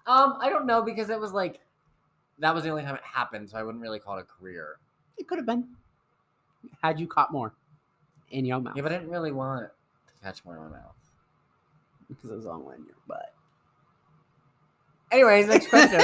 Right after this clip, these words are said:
Speaker 2: <laughs> Um, okay, that one was dumb.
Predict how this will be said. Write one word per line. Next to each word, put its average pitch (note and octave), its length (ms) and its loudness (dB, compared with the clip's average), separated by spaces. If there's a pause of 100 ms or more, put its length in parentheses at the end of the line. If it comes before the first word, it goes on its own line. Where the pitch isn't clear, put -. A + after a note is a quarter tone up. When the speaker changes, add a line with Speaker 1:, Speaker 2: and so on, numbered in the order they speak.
(120)
Speaker 2:
<laughs> A#4+ 1040 4 (580)
Um, G3 580 10 (1800)
okay, B2 160 -10
that A#2 160 0
one A#2 140 -6
was A2 140 -8
dumb. F2+ 240 -6